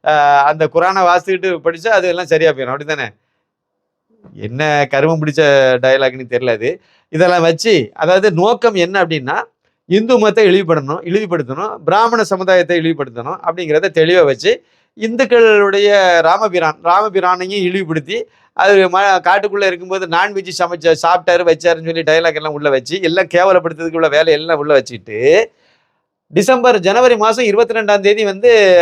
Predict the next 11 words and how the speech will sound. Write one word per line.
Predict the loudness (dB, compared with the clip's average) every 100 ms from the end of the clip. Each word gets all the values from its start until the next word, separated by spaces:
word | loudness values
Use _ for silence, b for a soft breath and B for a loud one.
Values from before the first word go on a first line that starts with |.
| 4 4
ராமர் | 2 2 0
கோயில் | 2 0
பக்தர்களுக்கு | 0 -2 -2 -4 -4 -2
வழிபாட்டுக்கு | -2 0 -2 -2 -2
திறக்க | 0 0 0
போறாங்க. | -2 -2 -4 -4 _ _ _ -4
ஆ, | 0 0
பிரதிஷ்டை | 0 0 0 2
எல்லாம் | 0 0
செய்ய | -2 0 0
போறாங்க. | 0 0